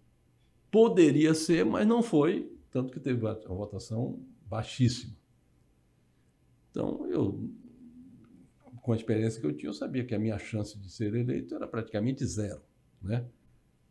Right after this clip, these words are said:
Mas eu fiz uma, tomei uma decisão pessoal de ser candidato. E eu falei com o Yuri antes até da, do programa, eu disse assim, minha decisão foi o seguinte,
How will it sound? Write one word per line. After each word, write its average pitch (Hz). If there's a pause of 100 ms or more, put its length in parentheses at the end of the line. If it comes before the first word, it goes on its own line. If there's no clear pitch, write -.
Mas 180
eu 190
fiz 175
uma, 165
tomei 127
uma 131
decisão 127
pessoal 120 (260)
de 110
ser 135
candidato. 113 (760)
E 123
eu 113
falei 110
com 110
o -
Yuri 107
antes 104
até 98
da, 90
do 85
programa, 110
eu 107
disse 113
assim, 110
minha 135
decisão 143
foi 147
o 135
seguinte, 95